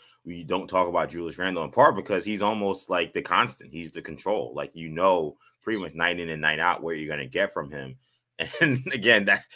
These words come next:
for me to even say those words is kinda crazy to me, given where he was last season. For me to say that, I know I'm getting from Julius Randle every night. That was not the case last season. But this season, you, you kinda know. You know he's gonna kind of, you know he's gonna answer the bell. You know he's gonna come out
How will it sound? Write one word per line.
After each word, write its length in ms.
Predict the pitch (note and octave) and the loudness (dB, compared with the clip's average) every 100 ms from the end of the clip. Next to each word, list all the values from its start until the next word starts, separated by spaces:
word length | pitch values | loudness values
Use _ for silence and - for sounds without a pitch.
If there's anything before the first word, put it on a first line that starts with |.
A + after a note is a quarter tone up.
| - - | -20 -18
for 100 | - | 0
me 120 | F3+ A#3+ | 4 6
to 60 | |
even 200 | G#3 C#3+ | 6 4
say 260 | C3 C3 D3+ | 6 6 8
those 200 | D#3 C#3+ | 6 4
words 420 | C#3+ D3 D3+ D3 - | 4 4 2 -2 -4
is 280 | G#2+ - - | -4 -4 -6
kinda 220 | - A2 | 0 0
crazy 380 | - B2 A#2+ G2+ | 2 0 0 -4
to 20 | |
me, 100 | F#2+ | -6
given 420 | G2 G2+ F#2 E2 | -4 -4 -4 -8
where 320 | F2+ G#2+ A2 G2+ | 0 4 6 4
he 100 | G2+ | -2
was 260 | F#2+ F2 | -2 -2
last 300 | F2 E2+ D#2+ | 0 0 0
season. 260 | C#2+ C2+ D2 | -10 -16 -12
For 60 | |
me 100 | G2 | -10
to 60 | G2 | -6
say 160 | A2 F#2+ | -2 0
that, 180 | E2+ C2 | 2 0
I 100 | F2 | -2
know 180 | F#2 | -2
I'm 120 | F2 E2+ | -4 -4
getting 180 | F2+ | -8
from 100 | - | -8
Julius 260 | D#2 E2+ D#2+ | -16 -16 -10
Randle 200 | E2+ D2 | -10 -10
every 160 | C#2+ C#2+ | -12 -14
night. 160 | C2 _ _ _ | -16 _ _ _
That 160 | A2+ G#2+ | 4 4
was 120 | E2 | 2
not 260 | G2 F#2 - | 0 0 -4
the 80 | |
case 140 | D#2+ D2 | -8 -6
last 260 | D2 C#2 | -10 -10
season. 320 | - C#2 C2 C2 _ _ - | -14 -20 -20 -20 _ _ -6
But 80 | |
this 120 | G2 G#2+ | -6 -2
season, 320 | A#2+ A2 A2+ | -4 -4 -6
you, 140 | A2 - | -8 -10
you 160 | G2 G2+ | -12 2
kinda 240 | A2+ A#2 | 4 4
know. 300 | B2 C#3 - | 4 2 0
You 140 | D#2+ F2+ | -8 -6
know 200 | G2+ A2 | -2 -2
he's 140 | G#2+ | -4
gonna 220 | A2+ A2 | -6 -6
kind 180 | G#2+ G#2+ | -2 -2
of, 120 | G#2 - | -2 -10
you 140 | - F2+ | -18 -4
know 160 | G2 | -2
he's 80 | A2 | -2
gonna 140 | A2+ G#2 | -2 -2
answer 200 | G#2 G#2+ | -4 -6
the 60 | |
bell. 280 | F2 E2+ F2 | -4 -2 -4
You 100 | F2 | -8
know 120 | F#2 | -8
he's 140 | G2+ G2+ | -6 -8
gonna 160 | F#2+ | -10
come 120 | G2 | -6
out 160 | F2+ | -6